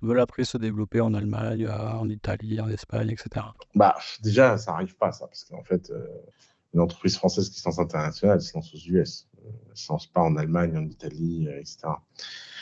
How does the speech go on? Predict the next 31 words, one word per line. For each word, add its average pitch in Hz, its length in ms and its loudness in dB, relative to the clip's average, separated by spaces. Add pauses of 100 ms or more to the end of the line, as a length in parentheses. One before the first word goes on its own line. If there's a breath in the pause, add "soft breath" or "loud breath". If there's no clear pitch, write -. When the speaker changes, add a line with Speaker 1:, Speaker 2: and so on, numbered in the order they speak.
(300 loud breath)
Speaker 2:
Euh, 80 360 6
à 87 80 2
l'international, 92 560 6
il - 20 8
vaut 98 80 6
mieux 98 120 6
se 98 100 -6
lancer 95 300 2
dans 92 100 6
le 85 60 2
plus 98 160 -6
grand 98 180 8
marché 113 420 4
que 110 120 -4
dans 85 240 0
un 85 60 0
petit 82 200 -4
marché 90 280 2
à 80 60 2
côté. 87 440 4 (720 soft breath)
L'Italie, 95 600 8
euh, 82 500 0
ça - 320 -6
coûte - 260 -8
une 175 100 0
fortune - 400 2
pour - 120 -8
pas 82 140 2
grand-chose. 87 560 0
Donc, 87 240 -4
euh, 92 160 8